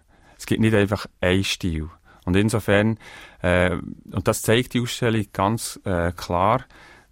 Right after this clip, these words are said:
da trifft man auf Individuen mit verschiedenen Lebensgeschichten, mit verschiedenen Formvorstellungen, mit verschiedenen auch Zielen. Und, aber die, äh, und das ist aber auch sehr eindrücklich, weil sie ihre ganz eigene Dringlichkeit, eigentlich das, was sie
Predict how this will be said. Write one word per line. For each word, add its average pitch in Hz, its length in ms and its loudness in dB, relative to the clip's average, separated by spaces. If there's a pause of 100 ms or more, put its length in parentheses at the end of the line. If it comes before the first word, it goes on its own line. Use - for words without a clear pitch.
(120)
da 98 260 4
trifft 110 320 -6
man 104 80 -4
auf 95 120 -4
Individuen 101 720 0
mit 98 240 -4
verschiedenen 101 580 -2
Lebensgeschichten, 113 760 -4
mit 87 120 -4
verschiedenen 95 400 -4
Formvorstellungen, 104 1040 0
mit 87 140 -4
verschiedenen 92 520 -2
auch - 180 -8
Zielen. 147 400 -2 (680)
Und, 98 300 0 (280)
aber 90 160 -2
die, 123 460 2 (240)
äh, 98 320 4
und 98 180 -2
das 107 120 2
ist 117 100 0
aber 101 160 2
auch 110 40 0
sehr 110 220 -2
eindrücklich, 107 480 -4
weil 95 140 0
sie 95 100 -2
ihre 90 100 -2
ganz 104 320 -2
eigene 110 360 -2
Dringlichkeit, 101 880 -2
eigentlich 90 200 -4
das, 92 320 -2
was 92 140 -6
sie 90 240 -8